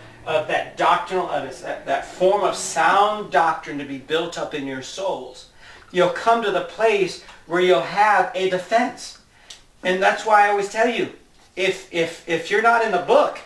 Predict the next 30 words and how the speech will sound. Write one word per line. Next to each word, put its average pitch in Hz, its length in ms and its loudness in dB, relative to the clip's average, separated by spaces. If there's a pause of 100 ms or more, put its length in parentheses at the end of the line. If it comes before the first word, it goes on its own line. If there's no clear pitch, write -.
(680)
if 156 180 -8
you're 208 140 4
not 240 220 4
studying 226 520 0
to 202 60 -4
show 208 260 -4
thyself 226 580 -2
approved 180 420 -4
unto 135 260 -4
God, 117 360 -8 (640)
you're 247 220 2
gonna 277 160 0
be 247 260 -6
ashamed 220 840 -2 (1400)
because 196 320 0
you're 233 100 0
gonna 208 180 4
look 233 160 4
at 277 80 -4
the 254 100 2
rest 240 240 2
of 254 60 -8
the 240 80 -2
saints 233 380 -2
around 208 540 2
you, 156 360 -6 (400)
and 202 160 2
you're 202 100 0
gonna 196 200 -2
go, 185 300 2